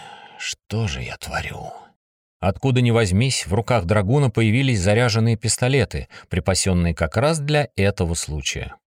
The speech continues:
Стрелком он был метким, впустую тратить пули не стал. Два выстрела, два бездыханных тела недавних конфидентов.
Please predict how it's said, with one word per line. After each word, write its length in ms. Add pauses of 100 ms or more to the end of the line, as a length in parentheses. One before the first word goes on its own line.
(200)
Стрелком 680
он 200
был 220
метким, 680
впустую 640
тратить 460
пули 460 (100)
не 160
стал. 440 (540)
Два 360
выстрела, 640 (200)
два 280
бездыханных 840
тела 380 (280)
недавних 600
конфидентов. 840